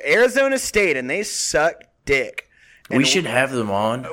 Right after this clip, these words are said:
Speaker 1: I, I
Speaker 2: and then
Speaker 1: wa-
Speaker 2: just talk about, like, football the whole time.
Speaker 1: <laughs>
Speaker 2: Like, not let them talk or acknowledge them.
Speaker 1: I, they would probably like that,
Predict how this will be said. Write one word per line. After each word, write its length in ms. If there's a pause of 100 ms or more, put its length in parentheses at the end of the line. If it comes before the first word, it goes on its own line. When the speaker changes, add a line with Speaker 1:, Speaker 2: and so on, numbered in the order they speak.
(200)
Speaker 1:
I, 200
I 140
Speaker 2:
and 100
then 120
Speaker 1:
wa- 60
Speaker 2:
just 240
talk 260
about, 380
like, 240
football 560
the 60
whole 140
time. 480 (480)
Speaker 1:
<laughs> 20 (500)
Speaker 2:
Like, 180
not 220
let 160
them 180
talk 380
or 100
acknowledge 500
them. 360 (220)
Speaker 1:
I, 140 (160)
they 160
would 100
probably 360
like 300
that, 220